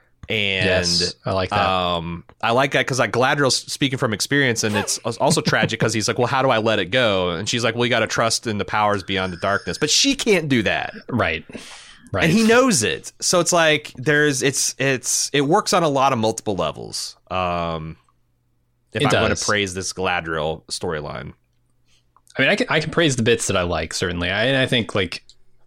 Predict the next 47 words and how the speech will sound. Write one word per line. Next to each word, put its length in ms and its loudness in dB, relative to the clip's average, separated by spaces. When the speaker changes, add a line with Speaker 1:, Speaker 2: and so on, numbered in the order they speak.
Speaker 1:
But 100 4
I 60 2
still 160 2
think, 240 0
like, 260 0
there's 180 4
a 40 0
better 240 4
show 500 4
where 320 4
they 140 2
didn't 220 0
do 100 2
the 80 -2
Pyroclastic 540 0
Cloud. 380 2
They're 100 0
not 140 2
all 120 2
separated. 400 0
Speaker 2:
Yep. 80 -2
Speaker 1:
'Cause, 100 2
like, 120 2
the 60 0
thing 140 0
is, 80 0
like, 140 2
Lord 180 2
of 60 -2
the 60 2
Rings 200 2
never 160 2
had 80 0
a 80 0
p-, 160 -16
problem 400 0
with 100 -2
people 240 -4
having 300 -2
intimate 280 -6
conversations. 840 -4
Like, 140 -2
I'm 100 -2
thinking 220 -2
about, 260 2
like, 320 0
uh, 580 2